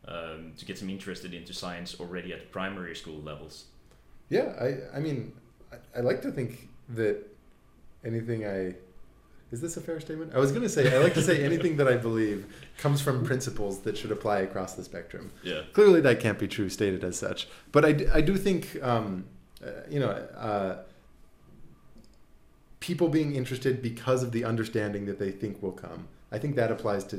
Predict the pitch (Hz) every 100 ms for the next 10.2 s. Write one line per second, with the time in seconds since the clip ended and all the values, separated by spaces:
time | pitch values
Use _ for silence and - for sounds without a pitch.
0 | - - 110 101 98 98 92 90 92 87
1 | 92 90 92 90 87 85 95 90 90 90
2 | 90 92 90 90 - - - - 95 -
3 | - - 113 123 240 233 180 135 131 113
4 | 120 110 107 95 95 95 92 - 98 92
5 | 90 - 92 - 85 82 - 104 101 117
6 | 117 110 98 - 95 92 87 87 - -
7 | - - - 117 107 104 113 175 113 101
8 | 95 98 95 98 98 95 101 90 87 -
9 | 92 92 95 95 107 92 - 90 92 92
10 | 95 -